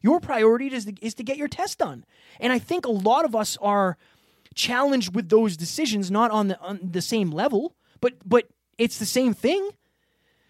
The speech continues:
If, if somebody has different priorities than you do, it's gonna seem like they're trying to pull you towards theirs, and you have to stay committed to yours. There, there, it's a reason.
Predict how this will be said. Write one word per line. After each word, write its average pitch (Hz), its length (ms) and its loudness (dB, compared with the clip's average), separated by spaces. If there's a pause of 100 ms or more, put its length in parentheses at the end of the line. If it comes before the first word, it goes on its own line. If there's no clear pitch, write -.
(340)
If, 247 200 0
if - 240 -4
somebody 349 420 2
has 214 260 -2
different 285 320 -4
priorities 247 720 2
than 208 160 2
you 190 160 2
do, 170 180 2
it's 208 140 -2
gonna 240 160 2
seem 247 320 -2
like 202 160 -4
they're 202 120 2
trying 196 300 -4
to 175 60 -4
pull 208 240 -2
you 202 120 2
towards 190 300 2
theirs, 160 480 -4 (300)
and 226 140 2
you 247 100 6
have 269 120 0
to 262 80 -6
stay 262 200 -2
committed 254 340 -2
to 240 80 -6
yours. 277 280 -2
There, 220 200 2
there, 214 180 -6
it's - 120 -8
a 262 60 0
reason. 233 440 -4